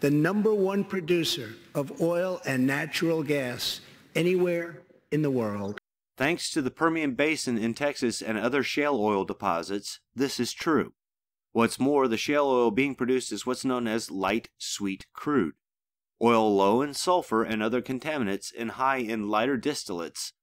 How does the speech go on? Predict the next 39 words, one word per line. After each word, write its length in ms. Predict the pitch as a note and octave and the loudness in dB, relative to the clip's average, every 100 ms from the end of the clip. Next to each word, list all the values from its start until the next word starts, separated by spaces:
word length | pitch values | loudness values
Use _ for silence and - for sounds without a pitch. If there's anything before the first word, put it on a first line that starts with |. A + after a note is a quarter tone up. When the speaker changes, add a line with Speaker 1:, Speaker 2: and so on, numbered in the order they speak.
| _ _ | _ _
Speaker 2:
like 200 | G2 F#2+ | -6 -4
gasoline 640 | G#2+ G#2 - G#2+ G#2 G2+ | -2 -2 -2 -2 -2 -4
and 260 | G#2+ G2+ F#2 | -6 -8 -4
propane. 460 | D3 C#3+ G#2 C2 - _ _ _ _ _ | -2 -2 -4 -6 -12 _ _ _ _ _
Fuel 200 | - C#3 | 4 4
prices 420 | D3 D3 C#3+ D3 C#3 | 6 2 2 -2 0
are 80 | |
going 380 | G#2+ G#2 B2+ D3 | 2 2 2 0
down 340 | B2 A#2+ B2 G#2+ | 2 2 0 2
worldwide, 720 | A#2+ C#3+ B2 F#2 E2 F#2 - - | 2 2 2 2 2 -4 -8 -2
and 140 | A2 | 0
the 40 | |
biggest 400 | F#2 A2 C#3+ - | 2 2 0 -4
technical 440 | - D3+ C#3+ C3 C3+ | -8 -8 -10 -4 -4
problem 640 | - D3 D3 A#2+ F#2 A2 - | 0 4 4 2 -2 -2 2
with 240 | A2+ - | 0 0
processing 680 | - F3 E3+ C3 G#2+ G2 F#2+ | 0 0 0 -4 -2 -4 0
all 220 | B2+ F3 | 2 4
of 140 | D#3+ B2+ | 2 0
the 100 | B2+ | 0
shale 420 | - D3+ D3 C3 | 0 0 0 0
oil 380 | F#2+ F2 D#2+ F#2 | 0 0 -4 0
is 180 | B2+ A#2 | 0 2
that 120 | A#2 | 2
the 80 | A2+ | 4
refineries 640 | G#2 - D3+ D#3+ C3 B2 | 4 2 0 2 0 0
are 120 | G#2+ G#2+ | -2 -4
primarily 640 | - C#3+ C#3 C3 C3 A#2+ | 0 0 0 -2 0 -2
geared 380 | G2+ G#2+ A#2 A2 | 0 2 2 0
for 160 | B2+ | -4
processing 680 | A#2+ G#2 G2+ A2 - G#2+ F#2+ | 0 0 0 -4 -6 -4 -6
heavy 340 | - A2 G#2+ | -6 -2 -2
sour 420 | G2 - C3+ C#3 G#2+ | -2 0 2 2 0
crude 500 | - G2 E2+ F2+ G2 | -2 0 0 -2 0
from 220 | A#2+ G#2+ | 2 4
Venezuela 640 | A2 G2+ F#2 A#2+ C3 F#2 F#2 | 4 2 2 2 4 2 0
and 260 | G#2+ G2 | -2 -2
Saudi 300 | - F#2 E2 | -2 -2 0
Arabia. 480 | E2+ A2 A#2+ D#2+ | 2 4 2 0